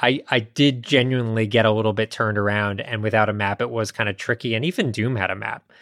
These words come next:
So, like, mm, I mean, there might be, maybe I just didn't spot it, but I, I did get a little bit, uh, turned around in some of the areas. I,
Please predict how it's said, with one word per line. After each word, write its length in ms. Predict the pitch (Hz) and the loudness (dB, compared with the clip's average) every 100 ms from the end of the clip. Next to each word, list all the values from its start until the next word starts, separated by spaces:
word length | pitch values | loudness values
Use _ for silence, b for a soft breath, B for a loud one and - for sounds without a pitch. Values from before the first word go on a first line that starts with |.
| b b | b b
So, 240 | - 123 | 0 4
like, 260 | 120 117 - | 4 2 -2
mm, 420 | 208 104 190 185 - _ - | -6 -4 -4 -6 -12 _ 0
I 100 | 180 | 4
mean, 120 | 196 | 6
there 120 | 185 | 6
might 260 | 165 165 156 | 6 4 2
be, 80 | |
maybe 220 | 127 131 131 | 2 6 6
I 80 | 117 | 6
just 200 | 113 - | 2 -2
didn't 180 | 110 | -2
spot 340 | 101 - 98 98 | -2 0 0 0
it, 160 | 107 - | -2 0
but 140 | 104 | 2
I, 120 | 104 120 | 2 0
I 40 | 113 | 0
did 140 | 117 | 2
get 140 | 117 | 2
a 60 | 107 | 2
little 180 | 101 101 | 0 -2
bit, 260 | 98 95 _ _ _ _ _ | -4 -6 _ _ _ _ _
uh, 320 | 165 117 101 | 0 2 2
turned 320 | 98 117 107 | 0 0 2
around 240 | 101 95 95 | 0 0 -2
in 80 | 95 | -6
some 160 | 104 | -6
of 60 | 110 | -6
the 100 | 123 | -8
areas. 520 | 123 123 - 127 - b b b b _ | -8 -10 -12 -16 -20 b b b b _
I, 180 | 147 | -2